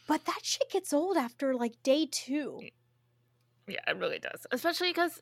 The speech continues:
Speaker 2: and I mean, <laughs> again, I'm saying this, but it's all Star Wars shit. So it's not like it's even, it's not like any, like, it's not like it going to New York or San Diego where there's a ton of different kinds of shit. It's all the same kind of shit.
Speaker 1: Yeah, it's hard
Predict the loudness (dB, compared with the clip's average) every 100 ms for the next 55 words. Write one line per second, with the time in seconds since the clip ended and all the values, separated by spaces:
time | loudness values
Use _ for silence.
0 | -4 -4 0 -2 0 0 2 2 2 2
1 | 0 -4 -4 -2 0 2 0 -2 -8 2
2 | 4 6 4 2 2 6 8 6 4 0
3 | 0 -2 -18 -18 -8 -2 -2 -2 0 0
4 | -2 -4 -4 -4 0 -2 0 0 2 0
5 | -2 -2 0 0 0 -2 -8 -14 -8 -8
6 | -6 -4 -4 -2 -4 -6 0 2 2 2
7 | 2 4 2 0 -6 -4 0 0 2 2
8 | 2 0 -4 -2 0 4 4 4 0 0
9 | 4 4 2 -2 -2 -4 -2 2 4 2
10 | 2 2 0 0 -4 -4 -8 -8 -12 _
11 | _ _ _ _ _ _ _ _ _ _
12 | _ _ _ _ -2 0 2 0 -2 -6
13 | -8 2 6 6 4 -2